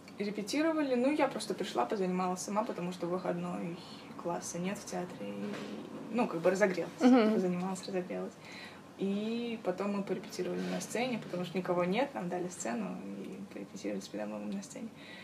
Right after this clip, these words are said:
Speaker 1: А вообще день проходит так. В одиннадцать, э, класс,
Speaker 2: Мгм.
Speaker 1: ну, это как разогрев, а так как классический тренаж, это обязательный момент, э, вот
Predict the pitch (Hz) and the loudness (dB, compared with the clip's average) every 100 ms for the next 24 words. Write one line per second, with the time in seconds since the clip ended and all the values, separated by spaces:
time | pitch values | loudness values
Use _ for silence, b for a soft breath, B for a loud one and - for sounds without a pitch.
0 | B B B B - - - 208 185 180 | B B B B -14 -10 0 4 4 4
1 | - 240 294 339 349 294 202 208 233 277 | 0 4 6 6 4 -2 0 2 2 2
2 | 302 294 285 - 196 - 185 185 240 247 | 2 2 0 -8 -14 -2 0 2 2 2
3 | - 175 175 - - B B B - 196 | 0 0 -2 -6 -10 B B B 2 6
4 | 196 202 247 240 - 208 196 - - - | 8 8 6 6 4 2 2 2 4 4
5 | - 180 170 165 - 196 175 269 - - | 2 0 0 -2 4 8 10 8 2 4
6 | 220 226 247 - 226 220 190 202 190 180 | 6 6 6 2 0 0 0 -2 -2 2
7 | 196 196 185 - 330 277 175 180 180 190 | 4 4 4 6 6 6 2 0 0 0
8 | 190 180 - - 180 185 185 226 - - | -2 -2 -8 -4 -4 -2 0 0 0 -2
9 | 175 175 180 180 180 180 180 180 180 233 | -2 0 0 0 -2 -2 0 0 2 2
10 | 330 - - 254 254 247 240 202 175 | 0 -4 -6 -2 0 2 2 2 -2